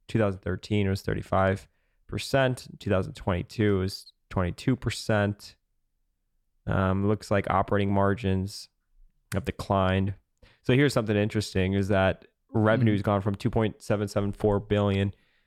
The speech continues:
Speaker 1: in two thousand thirteen to three point nine billion,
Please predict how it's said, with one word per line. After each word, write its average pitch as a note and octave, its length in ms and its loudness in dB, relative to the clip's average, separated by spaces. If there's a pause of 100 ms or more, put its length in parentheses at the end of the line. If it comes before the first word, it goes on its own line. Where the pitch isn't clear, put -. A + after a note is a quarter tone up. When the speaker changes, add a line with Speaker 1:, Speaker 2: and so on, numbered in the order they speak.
(140)
Speaker 1:
in - 80 -4
two A2+ 120 2
thousand G2+ 340 8
thirteen G2+ 500 2
to - 180 -4
three G#2 200 0
point F#2+ 240 -2
nine G2+ 260 2
billion, F2+ 440 2